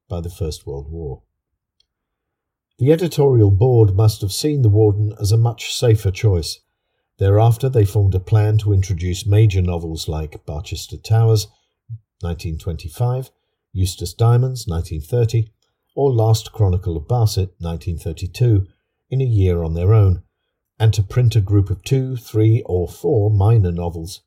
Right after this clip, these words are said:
in the intervening years. So, five years after The Warden,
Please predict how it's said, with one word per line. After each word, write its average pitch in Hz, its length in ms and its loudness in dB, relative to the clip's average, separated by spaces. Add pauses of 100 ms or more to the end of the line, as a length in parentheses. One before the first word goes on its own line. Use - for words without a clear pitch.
(120)
in 107 80 2
the 92 140 2
intervening 73 560 -6
years. 80 340 -6 (960)
So, 135 340 2
five 123 400 -2
years 113 300 2
after 107 280 -2
The 113 60 2
Warden, 98 460 0